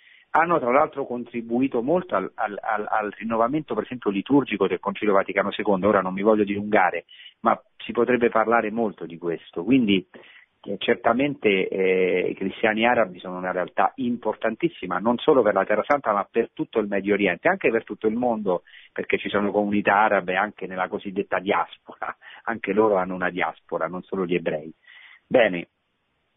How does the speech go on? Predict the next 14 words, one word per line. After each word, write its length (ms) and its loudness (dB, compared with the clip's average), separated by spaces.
e 100 0
poi 420 2
certamente, 880 -4
eh, 500 -6
se 140 -12
si 100 -2
viene 240 4
in 80 -4
Terra 380 2
Santa, 340 0
per 80 -12
rispondere 420 -6
alla 140 -2
domanda, 640 -2